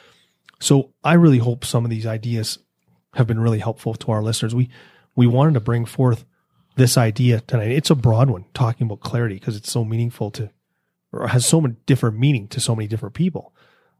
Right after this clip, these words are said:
But we're hoping we've placed some anchors and pillars in place that you can take away, perhaps share with ones that you love or someone close to you, or even just have that conversation with yourself while you're listening to this.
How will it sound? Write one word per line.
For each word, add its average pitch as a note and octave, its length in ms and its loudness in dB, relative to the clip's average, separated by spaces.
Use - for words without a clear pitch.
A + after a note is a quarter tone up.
But B2+ 100 4
we're B2 160 4
hoping B2+ 300 2
we've A2+ 240 -4
placed C3+ 240 4
some A#2+ 100 -2
anchors A#2+ 340 0
and G#2+ 100 -6
pillars C#3 300 2
in G2+ 80 -6
place G2+ 280 -4
that - 160 -6
you B2 100 -2
can B2 160 -6
take B2 200 -2
away, A2 340 -2
perhaps B2 300 2
share A#2 360 0
with A#2 200 -4
ones A#2 200 0
that A#2+ 140 -2
you A2+ 80 0
love A#2+ 400 0
or B2 280 -6
someone B2 280 2
close D#3 300 0
to A2+ 120 -2
you, G#2 140 -4
or C3 140 2
even D3 220 4
just C3 180 2
have C#3+ 160 0
that C#3 220 -4
conversation C3+ 580 0
with A#2+ 140 -2
yourself A#2+ 380 0
while A2+ 120 -2
you're A2+ 100 0
listening A#2 300 -4
to B2 80 -8
this. A2 240 -4